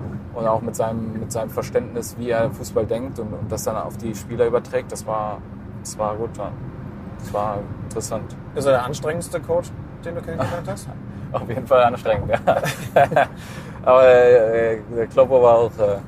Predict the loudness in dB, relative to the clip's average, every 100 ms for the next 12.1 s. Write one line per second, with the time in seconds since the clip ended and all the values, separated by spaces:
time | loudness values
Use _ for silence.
0 | -16 -6 0 2 0 -4 -10 -8 -8 -8
1 | -12 -12 -14 -16 -16 -6 0 2 2 2
2 | 2 0 -8 -2 0 2 0 -4 -2 4
3 | 4 4 -2 -4 -4 -6 -6 -4 0 0
4 | 0 -2 -2 2 0 0 -8 -8 -8 -4
5 | 0 0 0 -2 -6 -6 -8 -8 -10 -14
6 | -16 -16 -14 -14 -14 -12 -12 -8 -6 -4
7 | -6 -6 -8 -8 -8 -10 -12 -12 -14 -8
8 | -6 -4 -4 -4 -6 -6 -10 -12 -8 -2
9 | 0 0 -2 -2 -4 -4 -14 -12 -12 -14
10 | -14 -14 0 0 0 -4 4 8 8 10
11 | 8 6 0 -8 -4 -4 -4 -8 -2 0
12 | 0